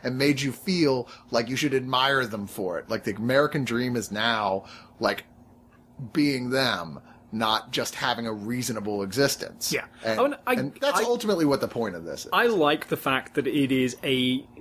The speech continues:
Speaker 2: studio film that is such a shameless political allegory.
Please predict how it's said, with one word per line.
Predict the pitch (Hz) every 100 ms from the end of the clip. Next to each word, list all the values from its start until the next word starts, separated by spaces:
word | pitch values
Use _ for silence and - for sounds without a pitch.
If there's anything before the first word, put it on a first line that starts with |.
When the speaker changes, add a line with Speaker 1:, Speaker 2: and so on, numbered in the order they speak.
| - - -
Speaker 2:
studio | - - 196 233 208
film | - 135 123
that | 123
is | 127
such | - - - 240 240 - -
a | 151 127
shameless | - - - 220 254 208 127 - - - - - - -
political | 156 151 - 143 131
allegory. | 127 120 113 - 67